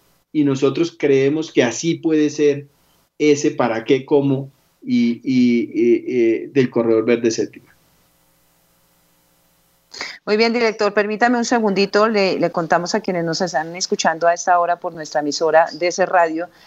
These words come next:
Speaker 2: que pueden enviar preguntas, comentarios o algún aporte que quieran sobre este tema de movilidad sostenible al WhatsApp tres quince, seis setenta, veintiocho veinticinco, tres quince, seis setenta, veintiocho veinticinco. Les recuerdo, este WhatsApp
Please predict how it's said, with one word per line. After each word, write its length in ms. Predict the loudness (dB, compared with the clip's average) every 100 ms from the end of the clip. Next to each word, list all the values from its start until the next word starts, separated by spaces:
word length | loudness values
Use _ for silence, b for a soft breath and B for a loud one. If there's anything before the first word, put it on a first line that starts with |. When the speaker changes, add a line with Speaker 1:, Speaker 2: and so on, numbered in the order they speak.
| B -4
Speaker 2:
que 140 | -4
pueden 360 | 0 2 2 0
enviar 340 | 0 0 2
preguntas, 480 | 0 0 0 0 0
comentarios 920 | -2 -4 0 4 4 2 -4 -6 -10 -2
o 80 | -2
algún 200 | 0 0
aporte 440 | 2 0 0 0
que 120 | -2
quieran 320 | 0 2 2
sobre 220 | 0 -2 -2
este 160 | -2
tema 240 | -2 0 2
de 60 |
movilidad 420 | 2 2 2 2
sostenible 640 | 0 -4 -2 2 2 2 -2 B B B B
al 140 | 0
WhatsApp 500 | 0 0 0 0 -2
tres 260 | 0 2 0
quince, 380 | 0 0 2 0
seis 240 | 2 2
setenta, 480 | 2 0 0 2 2
veintiocho 440 | 2 0 0 2
veinticinco, 580 | 0 0 -2 2 2 0
tres 240 | 0 0 0
quince, 280 | -4 -2 2
seis 200 | 2 0
setenta, 400 | -2 0 2 0
veintiocho 380 | 2 0 0
veinticinco. 500 | 0 -2 -2 0 2
Les 140 | 2 2
recuerdo, 340 | 0 0 0
este 200 | -2 -2
WhatsApp 420 | 0 0 0 -2